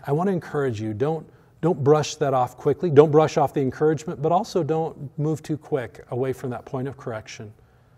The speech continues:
But that's one of those points where you just say, "Lord,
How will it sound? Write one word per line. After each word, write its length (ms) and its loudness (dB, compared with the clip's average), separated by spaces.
But 120 0
that's 340 -2
one 160 0
of 60 2
those 220 -2
points 500 -10
where 100 -6
you 100 -6
just 240 -8
say, 200 -8
"Lord, 440 -4